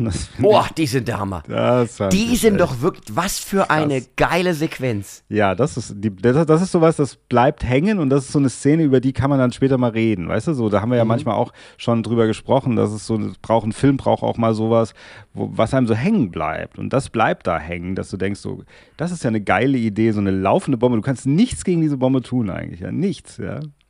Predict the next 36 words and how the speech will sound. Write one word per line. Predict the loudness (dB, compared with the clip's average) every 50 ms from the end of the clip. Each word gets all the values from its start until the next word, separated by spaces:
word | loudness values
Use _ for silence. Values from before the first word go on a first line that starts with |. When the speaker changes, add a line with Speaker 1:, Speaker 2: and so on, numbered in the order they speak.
| _ _ _ _ _ _ _ -20 -20 -20 _ _ _ -6
Speaker 1:
Die | 0 2
Speaker 2:
Ja. | 2
Speaker 1:
läuft | 2 2 2
einfach | 0 0 2 2 4
auf | 2 2 2 2
dich | -2 -2
zu | -2 -2 0 0
und | 2 2
bleibt | 4 4 4 2 0
stehen | -4 -2 0 2 2 2 2 2 0 0
<laughs> | 0
und | -2 -2 -2 0 0
dann | 0 0 0 0
so | 0 0
wie | 2
bei | 2 2 2
Speaker 2:
Also | 2 2 2 0
ein | 0 0 2
metallischer | 2 0 0 0 -2 0 2 2 2 0 0 -2 -2 0
Selbstmordattentäter | 2 0 0 0 -2 -4 -4 -2 -2 -4 -6 -10 -10 -10 -6 -4 -6 -4 -4 -4 -6 -6
ist | -6 -4 0
Speaker 1:
Ja, | 2 2 2
Speaker 2:
das, | 2 0 -4 -4
Speaker 1:
ja, | 0 2 4 4
genau, | 4 4 4 6 4 4 4
Speaker 2:
der | 4 2 2 2 2
auch | 2
Speaker 1:
genau. | 2 2 4
Speaker 2:
noch, | 2 2 0 0 -4 -6 -4
äh, | -4 -4 -4 -6
soundmäßig | -4 0 2 4 4 2 0 0 -4 -4 -4 -4 -6 -6 -8
natürlich | -8 -6 -6 -8 -8 -8
so | -8 -8 -6
unterstützt | -6 -4 -4 -4 -4 -6 -8 -8 -10 -16 -14 -8 -6
wird, | -6 -6 -8 -10 -10
äh, | -8 -6 -6 -6